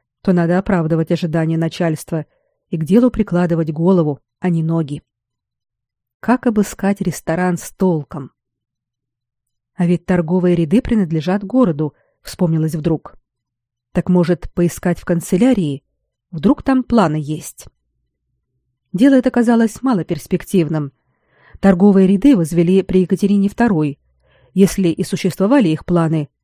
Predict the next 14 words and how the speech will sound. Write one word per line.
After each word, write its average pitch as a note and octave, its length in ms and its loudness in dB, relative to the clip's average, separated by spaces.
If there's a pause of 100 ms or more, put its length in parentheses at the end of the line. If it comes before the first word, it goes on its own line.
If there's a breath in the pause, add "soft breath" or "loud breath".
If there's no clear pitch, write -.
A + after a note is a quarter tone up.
так F#3 160 -2
они F3 160 2
давно E3+ 320 0
утеряны. E3 560 0 (640)
Но C#4+ 220 -2
чем D4+ 340 -2
черт F3 340 -4
не E3 100 0
шутит? - 480 -6 (1000)
Щеглов F#3 440 0
поспешил A#3+ 580 0
к F3+ 40 -8
губернскому F3 600 -2
секретарю. F#3+ 720 -2